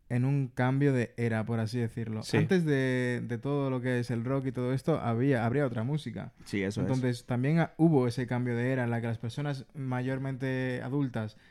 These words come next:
Speaker 1: criticaban el rock
Speaker 2: Siempre
Speaker 3: Sí,
Speaker 2: ha
Speaker 3: sí,
Speaker 2: habido
Speaker 1: y
Speaker 3: sí.
Speaker 2: eso.
Speaker 1: los jóvenes
Speaker 2: Siempre.
Speaker 1: eran los que de-, lo defendían porque era la música que estaba de moda y estaba, perdón,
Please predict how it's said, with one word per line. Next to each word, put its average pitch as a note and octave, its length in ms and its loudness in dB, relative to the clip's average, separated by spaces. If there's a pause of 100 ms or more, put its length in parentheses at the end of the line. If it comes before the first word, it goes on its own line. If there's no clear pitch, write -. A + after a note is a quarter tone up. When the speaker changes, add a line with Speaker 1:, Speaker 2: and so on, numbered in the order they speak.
(120)
Speaker 1:
criticaban B2 540 -2
el B2+ 180 0
rock C#3+ 220 4
Speaker 2:
Siempre A#2 380 6
Speaker 3:
Sí, G#2+ 60 6
Speaker 2:
ha G#2+ 40 4
Speaker 3:
sí, G#2 60 8
Speaker 2:
habido - 20 12
Speaker 1:
y - 40 10
Speaker 3:
sí. - 0 -
Speaker 2:
eso. - 100 6
Speaker 1:
los B2+ 120 -4
jóvenes D3 460 8
Speaker 2:
Siempre. D#3 160 4
Speaker 1:
eran C#3 100 6
los C3+ 140 4
que C#3+ 140 0
de-, C3+ 120 4
lo C3 140 2
defendían C3+ 540 2
porque A#2+ 220 -2
era B2+ 280 0
la A#2+ 200 0
música C3 360 0
que A2 60 -4
estaba A#2+ 260 -2
de B2 120 -2
moda C3+ 300 -2
y A#2 120 0
estaba, A#2 340 -4
perdón, A2 320 -6